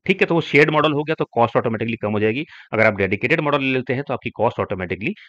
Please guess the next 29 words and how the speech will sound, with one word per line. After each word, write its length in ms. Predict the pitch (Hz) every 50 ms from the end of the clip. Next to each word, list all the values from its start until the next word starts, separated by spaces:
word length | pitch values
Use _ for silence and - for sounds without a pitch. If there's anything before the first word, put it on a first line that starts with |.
| - - 107
बढ़ 240 | 90 92 113 110
जाएगी 280 | 101 98 92 90 110 127
क्योंकि 240 | 127 139 127 131 143
आप 180 | 131 120 -
एक 120 | - 202 156
डेडिकेटेड 420 | 113 95 85 - 104 95 113 -
सर्वर 320 | - - 101 92 87 113 160 -
ले 220 | 107 92 92 92 90
रहे 200 | 87 78 120 202 - _ _ _ _ _ _ _ _ _ _ _ _ _ _ _ -
हैं, 260 | - 104 85 - _ _ _ _ _ _ _ - -
ठीक? 200 | 208 208 - _ _ _ - - - - - -
उसके 240 | - 151 - - 202
बाद 160 | 185 170 165 - -
का 80 | 151 139
ऑप्शन 200 | 120 - - 117
होता 180 | 113 - 131
है 80 | 165 175
number 420 | 127 110 110 104 110 123 131 139
of 160 | 113 113 143 - _ - 117
availability 560 | 104 98 101 101 95 95 95 90 - 156 160 127
zones। 420 | - 101 87 82 82 - - 104 - -
तो 60 | -
अवेलेबिलिटी 640 | 143 113 110 113 117 127 131 143 135 151 170 147
जोन्स 320 | 113 95 98 110 131 135 -
के 80 | 151
बारे 200 | 123 120 117 131
में 60 | 120
हमने 200 | 117 117 117 127
जो 200 | 117 117 120 120